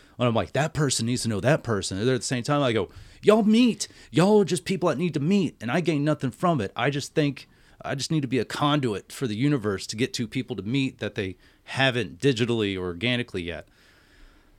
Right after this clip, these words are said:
But so she was like, "Go, you gotta go on the podcast." And eventually I came on, and I was like, "Hey, I'm a local comic." And, and then, like, I came in here, and, uh, we are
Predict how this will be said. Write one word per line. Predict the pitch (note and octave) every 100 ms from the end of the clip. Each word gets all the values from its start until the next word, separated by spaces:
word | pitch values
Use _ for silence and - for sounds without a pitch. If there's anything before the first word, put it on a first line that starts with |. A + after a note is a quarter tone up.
| _ _ -
But | B2 -
so | - C#3+ B2 A2+ G2 - _ _ _ _ _ _
she | - B2
was | F#2+
like, | F#2 E2+ -
"Go, | F#3+ F3 -
you | C#3
gotta | D#3+
go | D3
on | D3
the | A#2
podcast." | C#3+ C3 F#2+ E2+
And | A#2
eventually | A#2 E3+ - D3+
I |
came | C#3 D3 C3+
on, | A2 G#2 G#2 - -
and | A#2
I | G2+
was | G2
like, | G2 F#2+
"Hey, | D3
I'm | C#3 B2+
a |
local | A2 C3 B2
comic." | A2 C3+ B2+ C3 - - _ - - - _ -
And, | G#2+ G2+ F2+ F2 D#2+ - _ _ _ _ _ _ _ _ _ -
and | F#2+ G#2
then, | D3 D#3 D3+ C#3+
like, | G#2+ G#2
I | G2
came | - C3
in | B2+
here, | G2+ A#2 A2+ A2 F#2+ -
and, | G#2 G2+
uh, | A#2
we | C3 E3 F3+
are | C#3 C3 B2